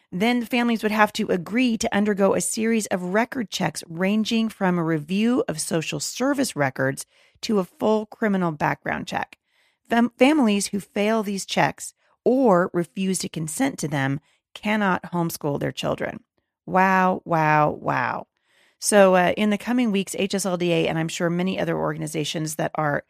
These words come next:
concerned about homeschooling freedom, will be closely monitoring these bills and consulting with Hawaii's state and local leaders. We encourage you to stay informed, active, and vigilant. So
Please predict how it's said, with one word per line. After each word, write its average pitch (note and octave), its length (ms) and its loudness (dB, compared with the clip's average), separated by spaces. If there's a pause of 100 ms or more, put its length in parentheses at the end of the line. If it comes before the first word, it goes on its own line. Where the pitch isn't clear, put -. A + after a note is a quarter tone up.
(260)
concerned G#3 500 0
about D3 220 2
homeschooling D3+ 440 -4
freedom, D3 460 -2 (340)
will F3+ 120 0
be F3 100 0
closely A3 540 0
monitoring D#3+ 500 -2
these D3 180 -4
bills D3+ 460 -4
and D#3 220 -4
consulting E3 840 -4 (300)
with G3 160 -2
Hawaii's F3 480 -2
state - 560 -4 (220)
and F3+ 200 -2
local D#3+ 320 -2
leaders. D3+ 520 -4
We F#3+ 80 0
encourage F#3 400 -4
you E3 80 -4
to D#3 80 -6
stay D3+ 220 -6
informed, G3+ 560 -2 (140)
active, D3+ 520 -2 (500)
and E3+ 300 2
vigilant. D3+ 640 0
So G#3+ 420 4